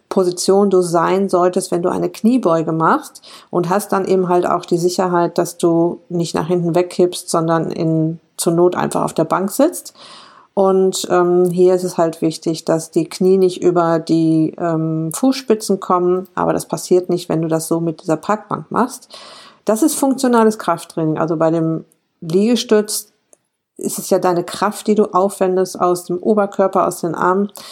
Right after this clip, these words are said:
Du kannst, wenn du anfängst, wenn du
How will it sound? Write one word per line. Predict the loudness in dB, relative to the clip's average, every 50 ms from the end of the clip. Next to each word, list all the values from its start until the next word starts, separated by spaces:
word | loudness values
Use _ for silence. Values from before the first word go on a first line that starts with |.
| -20 -20 -20 -20 _ -6
Du | -4 -4
kannst, | -2 -2 -2 0 -2 -2 -2 -2
wenn | 0 2
du | 2 2
anfängst, | 2 2 0 0 0 0 -2 -2 -2 -2 -4 -6 -8 -12 -14 _ _ -6
wenn | -4 -2 0
du | 2 2 0